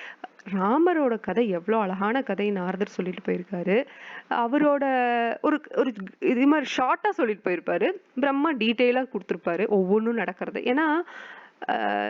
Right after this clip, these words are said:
இத்திகாசத்துக்கும் புராணத்துக்கும் வித்தியாசம் இதுதான். இத்திகாசம்னா, அந்த இத்திகாசத்தோட ஹீரோ, முக்கியமான கதாபாத்திரம் உலகத்துல இருக்கும்போதே அதை,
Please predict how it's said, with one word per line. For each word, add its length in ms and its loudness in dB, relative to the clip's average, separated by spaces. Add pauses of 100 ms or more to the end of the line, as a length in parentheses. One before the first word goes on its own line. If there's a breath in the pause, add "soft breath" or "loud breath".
இத்திகாசத்துக்கும் 1120 -2
புராணத்துக்கும் 500 0
வித்தியாசம் 480 0
இதுதான். 340 -2
இத்திகாசம்னா, 1000 0
அந்த 240 -2
இத்திகாசத்தோட 800 0
ஹீரோ, 460 2 (220)
முக்கியமான 520 0
கதாபாத்திரம் 720 -2 (640)
உலகத்துல 460 0
இருக்கும்போதே 640 0
அதை, 200 -2